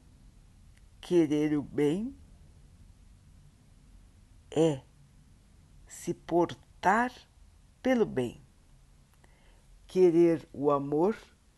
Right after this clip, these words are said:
querer a luz, querer a paz, é se comportar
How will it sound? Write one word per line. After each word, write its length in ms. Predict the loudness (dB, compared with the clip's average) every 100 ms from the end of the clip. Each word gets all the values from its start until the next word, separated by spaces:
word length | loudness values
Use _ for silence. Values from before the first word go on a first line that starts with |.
| _ _ _ -6
querer 420 | 2 4 4 2
a 100 | 0
luz, 800 | -2 -4 -6 -12 -16 -18 -18 -20 -20 -20 _ _ _ _ _ _ _ -20 -20 _ _
querer 360 | -6 -4 -2 -6
a 80 |
paz, 920 | -10 -4 -2 -2 -8 -16 -16 -16 -20 -20 -20 -20 _ -20 _ _ _ -10
é 160 | -10
se 260 | -10 -14 -18 -20 -10
comportar 1400 | -6 -6 -8 -12 -4 -2 -2 -8 _ _ -10 -8 -8 -10